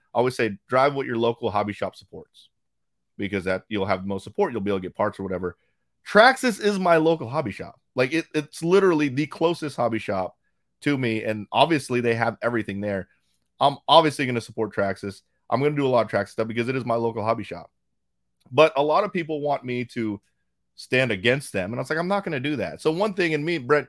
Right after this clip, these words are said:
you and I have had this conversation. I will never, ever judge someone based on what someone else has told me. I'll never, i-, if you could, you could talk crap about someone all you want, Brent, but unless they did me wrong, I'm not gonna judge them on anything. I'll always wait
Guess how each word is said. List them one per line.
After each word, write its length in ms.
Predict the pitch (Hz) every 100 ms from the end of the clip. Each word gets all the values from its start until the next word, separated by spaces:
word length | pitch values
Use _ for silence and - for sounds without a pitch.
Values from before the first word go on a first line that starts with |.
| _
you 160 | 147 160
and 80 | 139
I 80 |
have 100 | 131
had 160 | 120 113
this 100 | 98
conversation. 680 | - 98 90 104 - 85 82 _ _ _ _ _
I 100 | 131
will 180 | 165 185
never, 500 | 151 139 147 151 -
ever 360 | 131 123 110 101
judge 440 | 101 117 127 127
someone 280 | - 104 98
based 340 | 95 104 101
on 240 | 104 95 90
what 340 | 95 113 113 _ _
someone 380 | - - 113 107
else 200 | 101 98
has 100 | 90
told 280 | - 87 73
me. 140 | _ _ _ _ _ _ _ _
I'll 100 | -
never, 420 | 110 120 120 117 -
i-, 100 | 117 -
if 200 | 156 165
you 100 | 175
could, 180 | 139 -
you 140 | 156
could 140 | 160 -
talk 240 | 139 139
crap 200 | 139 135
about 240 | 131 120
someone 220 | - 120 113
all 100 | 123
you 140 | 120
want, 240 | 110 120
Brent, 240 | 120 123 127 _ _ _ _ -
but 140 | 135
unless 340 | 139 156 -
they 220 | 143 131 120
did 280 | 117 135
me 140 | 123 139
wrong, 400 | 151 147 151 143 -
I'm 140 | 135
not 200 | 131 131
gonna 140 | 131
judge 320 | 110 113 110 107
them 320 | 107 107 101 98
on 140 | 101
anything. 300 | 98 92 85
I'll 100 | 98
always 360 | - 117 123 113
wait 200 | 110